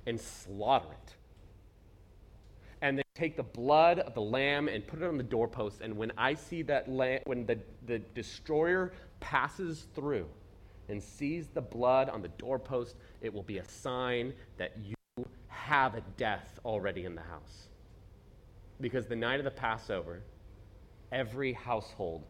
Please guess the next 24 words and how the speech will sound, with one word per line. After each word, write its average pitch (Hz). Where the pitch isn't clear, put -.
contained 98
a 85
death. 78
It 104
was 98
either 110
the 98
death 107
of 120
the 117
firstborn 92
or 90
the 80
death 87
of 82
the 87
Passover 78
lamb. 76
But 95
no 101
one 90
was 78
without 80
death, 73